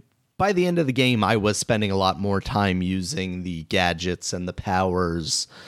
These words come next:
This game feels harder than that first game. That first game, I remember getting through with, with pretty relative ease and then even going back immediately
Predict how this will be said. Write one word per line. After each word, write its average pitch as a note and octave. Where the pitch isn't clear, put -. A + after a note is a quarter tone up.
This G#3+
game F#3
feels C3+
harder D3
than E3
that G3
first G3
game. G3
That D#3
first D#3
game, C3+
I B2+
remember C#3
getting A#2+
through A#2+
with, G#2
with G#2
pretty E3
relative A2+
ease G#2+
and G#2+
then G#2+
even G#2+
going G#2+
back G2+
immediately F#2+